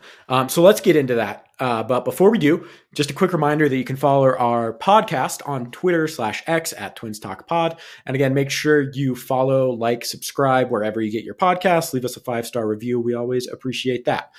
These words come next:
So we'll get into the, uh, little bit of news that we had. We'll get into some free agent hitters that we think the Twins should target after going over the pitchers in our last episode. And we'll, uh, go from there. So let's get back into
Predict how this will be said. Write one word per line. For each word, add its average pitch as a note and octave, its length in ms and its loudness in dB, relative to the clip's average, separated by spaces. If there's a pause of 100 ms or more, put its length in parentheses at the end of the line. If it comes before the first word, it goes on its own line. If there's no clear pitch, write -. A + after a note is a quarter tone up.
(180)
So D#3+ 200 6
we'll D3+ 160 2
get F#3 140 4
into F3+ 320 -2
the, D3+ 240 0
uh, C3+ 120 2
little F#3 240 0
bit F3+ 100 0
of E3+ 80 -2
news F3 180 -2
that F#3 140 -2
we D3+ 80 -2
had. D#3 260 2
We'll C3+ 120 -2
get C3+ 180 0
into C#3 280 -6
some B2 420 -4 (240)
free C#3+ 180 0
agent B2 220 -2
hitters E3+ 480 0
that C#3+ 140 0
we C#3+ 80 -4
think D3+ 140 -6
the C#3 80 -4
Twins D#3 220 -4
should - 100 -12
target D#3+ 380 2
after A#2+ 440 -2
going A#2 280 -2
over A2+ 160 -4
the G#2+ 60 -8
pitchers A#2 300 -6
in G#2+ 80 -6
our G#2+ 100 -4
last B2+ 280 -2
episode. D3 420 2 (360)
And D3 160 -2
we'll, E3+ 180 8
uh, E3 160 8
go E3+ 160 4
from F3 140 -2
there. D#3+ 140 4
So - 120 -2
let's G#3 140 6
get C#4+ 120 2
back G#3 220 2
into F3 540 4